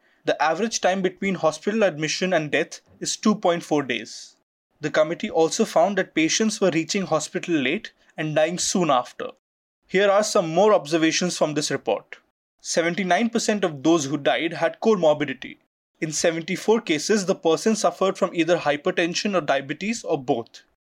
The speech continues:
In fourteen cases, the person suffered from pulmonary illness. In eight cases, the person also had kidney ailment. Here's a significant observation.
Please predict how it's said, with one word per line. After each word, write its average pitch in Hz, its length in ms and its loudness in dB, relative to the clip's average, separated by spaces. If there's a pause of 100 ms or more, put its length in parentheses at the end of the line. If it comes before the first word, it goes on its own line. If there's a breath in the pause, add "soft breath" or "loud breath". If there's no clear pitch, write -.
(180)
In 160 120 -6
fourteen 214 420 2
cases, 202 380 -2
the 160 100 0
person 165 380 -2
suffered 170 420 0
from 170 240 -2
pulmonary 202 520 0
illness. 151 600 -4 (240)
In 165 240 -4
eight 240 240 0
cases, 175 380 0
the 170 100 0
person 165 440 0 (120)
also 165 300 2
had 175 260 0
kidney 151 360 -2
ailment. 123 500 -10 (400)
Here's 220 280 4
a 240 80 2
significant 202 640 0
observation. 139 680 -2